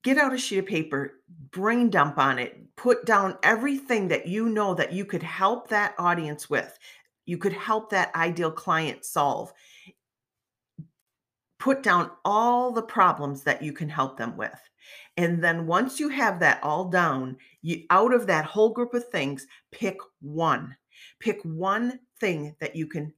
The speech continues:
help them with. Everything you do is gonna be speaking to that one audience and to that one pain point.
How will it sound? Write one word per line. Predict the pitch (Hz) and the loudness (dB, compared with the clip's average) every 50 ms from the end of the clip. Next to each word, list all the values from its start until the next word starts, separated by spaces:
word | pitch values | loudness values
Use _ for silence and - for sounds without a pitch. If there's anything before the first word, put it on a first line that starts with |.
| _ _ | _ _
help | - 165 160 143 - - | -4 -4 -4 -4 -4 -6
them | 135 123 127 131 | -8 -8 -8 -10
with. | - - - - _ _ _ _ - - - _ _ - | -12 -14 -16 -18 _ _ _ _ -20 -20 -20 _ _ 0
Everything | 330 240 240 311 311 311 311 - 262 247 240 226 | 0 0 0 0 -2 -4 -4 -4 -2 -2 0 0
you | 220 208 202 | -2 -4 -6
do | 160 185 180 160 143 139 - - | -4 -4 -2 -2 -2 -2 -4 -4
is | 180 151 - | -4 -2 -2
gonna | 196 190 202 202 | -2 -2 -2 -2
be | 202 202 196 185 | -4 -6 -8 -10
speaking | - - - 220 202 190 - 196 226 269 - - | -10 -10 -8 -8 -8 -8 -8 -10 -10 -12 -14 -14
to | - - 156 139 | -10 -8 -2 0
that | 139 - - - | 0 -2 -2 -4
one | 143 135 143 151 160 185 247 | -8 -6 0 2 2 2 4
audience | 262 220 180 170 165 160 160 165 165 165 - - _ _ _ _ _ | 2 2 2 2 0 -2 -2 -4 -6 -10 -14 -18 _ _ _ _ _
and | - 156 156 - | -6 -6 -6 -6
to | - 185 160 147 | -6 -6 -4 0
that | 160 135 - - 147 | 0 0 0 -2 -4
one | 139 151 156 147 143 156 160 156 - _ | -2 0 0 0 0 0 -4 -8 -12 _
pain | - 160 147 143 139 139 | -8 -6 -6 -6 -6 -8
point. | - - - 123 - | -10 -14 -14 -14 -16